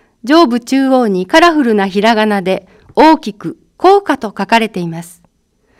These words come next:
その左に甲賀市の市章があり、その右に小さく甲賀市広報とあります。上部中央の硬貨の右側に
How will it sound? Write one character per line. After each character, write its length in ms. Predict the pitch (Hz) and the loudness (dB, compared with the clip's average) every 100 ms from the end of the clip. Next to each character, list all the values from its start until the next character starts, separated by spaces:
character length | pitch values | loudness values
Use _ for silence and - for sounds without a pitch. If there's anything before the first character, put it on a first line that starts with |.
| _ _ _ | _ _ _
そ 200 | - 277 | -2 2
の 120 | 302 | 2
左 380 | 339 302 302 294 | 2 2 2 2
に 240 | 269 277 _ _ | 0 -4 _ _
甲 200 | - 302 | -2 0
賀 160 | 320 320 | 2 -2
市 120 | 269 | 0
の 100 | 208 | -4
市 160 | 190 202 | -2 -4
章 220 | 254 254 | -2 -2
が 160 | 240 226 | 0 -2
あ 40 | |
り、 200 | 185 151 _ _ _ _ _ _ | -4 -12 _ _ _ _ _ _
そ 220 | - 240 | -4 0
の 120 | 262 | 2
右 300 | 285 277 262 | 4 2 0
に 240 | 254 240 - | -2 -4 -8
小 220 | - 294 | -4 -4
さ 180 | 294 269 | -2 -4
く 280 | 269 165 - _ _ _ _ _ _ | -4 -12 -12 _ _ _ _ _ _
甲 240 | - 311 330 | -2 0 0
賀 160 | 330 | -2
市 160 | 330 311 | -4 -10
広 340 | - 349 339 | -2 -2 0
報 200 | 247 196 | -4 -6
と 180 | - 247 | -4 -2
あ 80 | 208 | 0
り 100 | 196 | -2
ま 140 | 175 | -8
す。 160 | 180 _ _ _ _ _ _ _ _ _ _ _ _ _ _ - | -10 _ _ _ _ _ _ _ _ _ _ _ _ _ _ -8
上 280 | 208 381 349 | 0 2 2
部 120 | 330 | -2
中 280 | - 262 262 | -2 -2 0
央 180 | 247 | 0
の 160 | 214 196 | 0 -2
硬 240 | 202 339 | 2 2
貨 120 | 330 247 | 2 0
の 100 | 208 | 2
右 260 | 208 220 | 0 0
側 300 | 220 208 202 | 2 0 0
に 260 | 196 196 | -2 -4